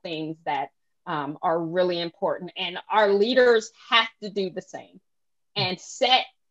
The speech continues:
boundaries. How many of y'all struggle with boundaries? I know I do. <laughs> But it's important to set boundaries. My husband,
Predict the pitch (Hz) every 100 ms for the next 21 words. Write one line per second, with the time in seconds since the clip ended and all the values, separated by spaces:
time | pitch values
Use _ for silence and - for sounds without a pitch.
0 | _ - 196 226 196 160 143 143 - _
1 | _ _ _ _ _ _ 226 226 247 247
2 | 220 214 208 - 208 208 196 180 170 160
3 | 147 156 170 170 151 - _ _ _ -
4 | 196 196 202 294 - - - 381 - -
5 | - - _ _ _ _ _ _ _ -
6 | - - - - - - - - 302 -
7 | 302 285 330 302 320 - 254 - 196 208
8 | 208 202 180 170 202 247 302 294 311 320
9 | 254 226 196 190 190 214